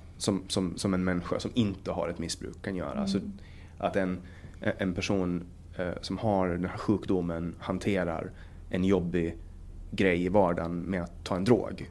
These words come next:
Speaker 1: och,
Speaker 2: Mm.
Speaker 1: och dämpa känslorna istället för att uppleva, gå igenom känslorna.
Speaker 2: Mm. Mm, det är en stor del, men det sa vi också i början, för det frågar om det är så att, alltså, den här trauman, eh,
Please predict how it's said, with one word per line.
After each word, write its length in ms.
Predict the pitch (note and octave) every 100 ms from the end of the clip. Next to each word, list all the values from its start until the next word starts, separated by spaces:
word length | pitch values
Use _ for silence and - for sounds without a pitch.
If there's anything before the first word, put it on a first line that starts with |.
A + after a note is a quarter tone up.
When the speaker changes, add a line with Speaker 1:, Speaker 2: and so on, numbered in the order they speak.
| -
Speaker 1:
och, 160 | -
Speaker 2:
Mm. 180 | G#2+ G2
Speaker 1:
och 340 | G#2 F2 F2 F#2+
dämpa 240 | A2 -
känslorna 480 | - E2 F2 - - - - -
istället 260 | - F2+
för 80 | F2+
att 80 | F2
uppleva, 500 | F2+ - F2+ E2+ E2 -
gå 120 | G#2+
igenom 240 | G2+ -
känslorna. 420 | - - - - - -
Speaker 2:
Mm. 220 | G3 F#3+ G3 - - -
Mm, 280 | G#3+ A3+ G#3+
det 60 |
är 60 | A#3+
en 60 | A3+
stor 260 | B3 B3+
del, 240 | F#3+ F3+ F#3
men 280 | - G#3 - -
det 180 | G3+
sa 200 | G#3+ C4
vi 160 | G#3 F3
också 240 | E3 -
i 40 | E3+
början, 340 | F#3+ F3+ F3
för 100 | F#3
det 60 | F#3+
frågar 300 | - G3+ F3
om 120 | F#3
det 120 | G#3+
är 60 | G#3
så 300 | G#3 - E3+
att, 300 | - G3 - - - - - - -
alltså, 280 | - - F#3 -
den 100 | G#3+
här 100 | G#3
trauman, 520 | G#3 A#3 A3 G#3 G3+ G3 - - - - - - - - - - -
eh, 440 | - F#3+ F#3+ F#3